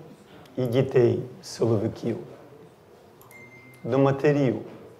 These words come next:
до сусідів, до друзів. Підніміть зараз телефон і подзвоніть до своїх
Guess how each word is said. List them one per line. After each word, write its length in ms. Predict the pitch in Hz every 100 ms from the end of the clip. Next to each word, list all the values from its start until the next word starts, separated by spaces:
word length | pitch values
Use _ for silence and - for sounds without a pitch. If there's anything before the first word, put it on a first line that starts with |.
| - - - - - - - - - - - - - -
до 180 | 127 143
сусідів, 920 | - 160 - 180 170 104 107 - -
до 140 | 143 131
друзів. 600 | 160 175 170 110 98 - - - - - - - - _ - _ - - - - -
Підніміть 680 | - 131 131 156 202 240 -
зараз 480 | 123 175 175 147 -
телефон 760 | - 139 131 - 156 170 175 170
і 80 | 135
подзвоніть 1000 | - 143 110 107 139 147 175 190 - 123
до 100 | 123
своїх 520 | 127 - 139 151 151